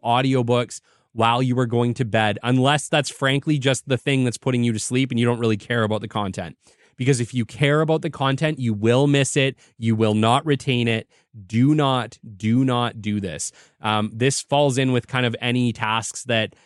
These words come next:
that require more attention than listening to the book, okay? Uh, number three, use other opportunities like snow shoveling, yard work, um, mindless tasks, right? We talked about this, guys.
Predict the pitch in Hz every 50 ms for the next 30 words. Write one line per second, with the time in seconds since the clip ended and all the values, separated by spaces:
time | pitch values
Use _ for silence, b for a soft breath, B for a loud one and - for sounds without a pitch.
0 | b b b - 120 123 127 117 - - 139 127 131 131 131 123 120 123 120 120
1 | 127 135 135 127 117 - 131 117 113 110 - 117 107 104 104 104 101 104 101 -
2 | - 107 98 92 - - 98 92 85 - - - - - 82 - 101 107 143 147
3 | - _ _ _ _ _ _ _ _ _ _ _ _ _ _ - _ b b b
4 | b b b b b b b 117 113 123 127 135 151 165 160 175 156 - - -
5 | 160 170 190 185 135 104 85 90 - _ _ _ _ - 123 117 135 156 156 139
6 | - - - 135 151 160 214 247 247 185 190 190 - - 196 - - 175 147 151
7 | 151 143 147 147 160 170 - - - - 117 120 120 117 - - - 156 156 170
8 | 170 - - 170 160 147 151 156 156 151 151 151 151 147 - - 120 110 123 131
9 | 143 139 127 120 131 131 127 127 120 - - _ _ _ _ _ - 110 110 110
10 | 110 107 107 107 107 110 - _ - 110 107 110 110 113 110 113 107 - - 90
11 | 76 78 - - - 98 104 117 117 - - 117 139 131 127 - 131 127 127 131
12 | - - 135 127 131 120 -